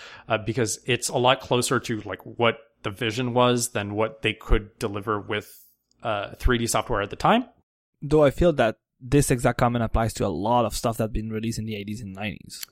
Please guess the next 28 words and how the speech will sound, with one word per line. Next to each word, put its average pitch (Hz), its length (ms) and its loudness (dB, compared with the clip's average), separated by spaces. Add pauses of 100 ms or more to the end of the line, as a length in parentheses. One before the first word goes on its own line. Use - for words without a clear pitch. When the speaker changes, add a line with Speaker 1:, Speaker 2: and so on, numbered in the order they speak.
Speaker 1:
Definitely, 123 480 2
but 104 140 2
I 135 80 6
feel 180 220 4
like 135 280 4 (100)
you 139 220 -2
see - 340 4
it 156 60 6
a 143 60 4
lot 127 240 4
more 127 180 2
for 131 240 -2
things 120 600 -2
with - 380 -6
pre-rendered 123 600 2
graphics, 135 560 2 (500)
because 123 420 4
Speaker 2:
Okay. 208 140 6 (140)
Speaker 1:
even 175 320 6
if 147 160 2
you 139 80 4
bump 127 240 2
up 123 140 4
the 120 100 -2
resolution, 117 560 0
like, 113 220 -2
those 120 200 4
are, 113 200 4